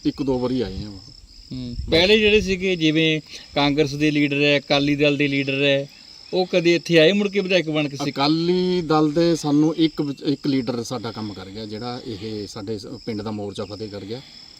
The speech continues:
Speaker 1: ਉਹ ਵਡਾਲੀ ਜਾਗਰ ਕਰ ਗਿਆ ਜੀ
Speaker 2: ਹੂੰ।
Speaker 1: ਅਕਾਲੀ ਦਲ ਤੋਂ।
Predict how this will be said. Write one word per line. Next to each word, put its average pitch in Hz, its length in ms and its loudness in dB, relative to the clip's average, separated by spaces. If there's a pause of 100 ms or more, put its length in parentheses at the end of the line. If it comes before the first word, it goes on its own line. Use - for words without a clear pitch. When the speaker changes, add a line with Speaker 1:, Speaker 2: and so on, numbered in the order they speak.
(460)
Speaker 1:
ਉਹ 175 100 4
ਵਡਾਲੀ 139 520 4
ਜਾਗਰ 120 360 -4
ਕਰ 95 180 -8
ਗਿਆ 107 140 -4
ਜੀ 131 140 -8 (520)
Speaker 2:
ਹੂੰ। 117 260 -12
Speaker 1:
ਅਕਾਲੀ 117 300 -4
ਦਲ 101 180 -6
ਤੋਂ। 98 140 -12